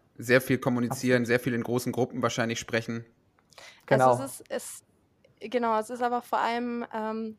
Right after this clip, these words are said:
Speaker 3: finde ich, auch eine super schöne Lern- und Spielwiese, weil, ähm,
Speaker 1: Mhm.
Speaker 3: wir tatsächlich ja noch relativ jung sind, also vor grob einem Jahr ge-, oder vor gut einem Jahr gegründet, ähm, und, äh, sind auch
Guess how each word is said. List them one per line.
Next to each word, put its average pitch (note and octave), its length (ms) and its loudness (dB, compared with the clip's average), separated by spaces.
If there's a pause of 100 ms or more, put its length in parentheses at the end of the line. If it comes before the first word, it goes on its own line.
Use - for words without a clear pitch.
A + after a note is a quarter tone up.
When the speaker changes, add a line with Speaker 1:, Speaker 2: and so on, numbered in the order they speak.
(160)
Speaker 3:
finde A#3+ 240 -4
ich, A#3 100 -8
auch - 140 -4
eine A3+ 160 -2
super A3+ 800 -4
schöne A3+ 580 -4 (320)
Lern- A#3 500 0
und A3+ 220 -6
Spielwiese, G#3 960 -6 (140)
weil, G#3 680 0
ähm, G#3 300 -2
Speaker 1:
Mhm. D3+ 200 -2 (100)
Speaker 3:
wir A3+ 140 -2
tatsächlich A3+ 440 -4
ja A#3 80 -4
noch A3 160 -6
relativ C4 440 -2
jung D4 200 0
sind, C#4+ 300 -2
also G#3+ 260 -2 (260)
vor A3 220 -2
grob A#3+ 220 -4
einem G#3+ 180 -2
Jahr G#3 220 0
ge-, A#3 180 -4
oder F#3+ 180 -4
vor - 240 -12 (220)
gut D#4+ 240 -4
einem B3 140 0
Jahr A#3 200 2
gegründet, C#4+ 800 0
ähm, A3 480 -2 (800)
und, A3+ 460 -2
äh, G#3+ 340 0
sind A#3 220 -4
auch G#3+ 280 2